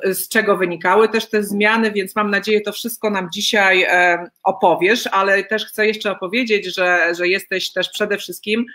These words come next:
właśnie autorką książek o zmianach, e, tego stylu życia, zmianach, które niosą, e, nowe, dobre życie.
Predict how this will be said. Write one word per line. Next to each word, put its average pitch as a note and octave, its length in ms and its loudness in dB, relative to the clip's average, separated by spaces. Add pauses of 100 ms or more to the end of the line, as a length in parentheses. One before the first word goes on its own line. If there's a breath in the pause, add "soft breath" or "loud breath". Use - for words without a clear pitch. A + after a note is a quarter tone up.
(300 loud breath)
właśnie G#3+ 280 2
autorką A#3 480 2
książek E4 460 2
o F3+ 80 0
zmianach, E3 760 0
e, E3+ 600 4 (100)
tego E3+ 200 -2
stylu A3 400 0
życia, F#3+ 480 0 (380 loud breath)
zmianach, G#3+ 580 0
które A#3+ 220 0
niosą, B3 720 0
e, A3 360 0
nowe, A3 680 2
dobre F#3 380 2
życie. D3 520 -6